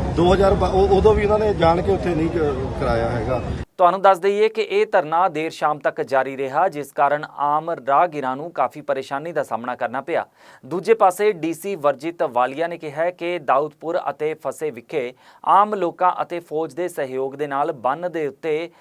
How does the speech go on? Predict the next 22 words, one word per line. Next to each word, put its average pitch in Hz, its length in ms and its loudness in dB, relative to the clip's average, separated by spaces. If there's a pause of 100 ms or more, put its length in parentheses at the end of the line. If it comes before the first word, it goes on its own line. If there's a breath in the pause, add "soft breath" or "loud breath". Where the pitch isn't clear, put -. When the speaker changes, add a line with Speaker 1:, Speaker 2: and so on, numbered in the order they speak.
(200 soft breath)
Speaker 2:
ਲਗਾਤਾਰ 170 680 2
ਨਿਗਰਾਨੀ 135 420 -2
ਕੀਤੀ 147 280 -14
ਜਾ 113 160 -2
ਰਹੀ 131 320 -8
ਹੈ 104 80 -4 (400 soft breath)
ਅਤੇ 180 160 -2
ਬੰਨ੍ਹ 160 280 2
ਨੂੰ 190 140 -6
ਮਜ਼ਬੂਤ 156 440 -8
ਕਰਨ 156 300 -4
ਦਾ 165 100 2
ਕੰਮ 135 280 -4
ਵੀ 160 100 -4
ਲਗਾਤਾਰ 135 460 -2
ਜਾਰੀ 127 400 -4
ਹੈ। 95 120 -12 (420 soft breath)
ਕਿਸੇ 190 300 0
ਤਰ੍ਹਾਂ 180 320 4
ਦੀ 180 240 -6 (120)
ਘਬਰਾਉਣ 151 320 2
ਦੀ 160 200 -8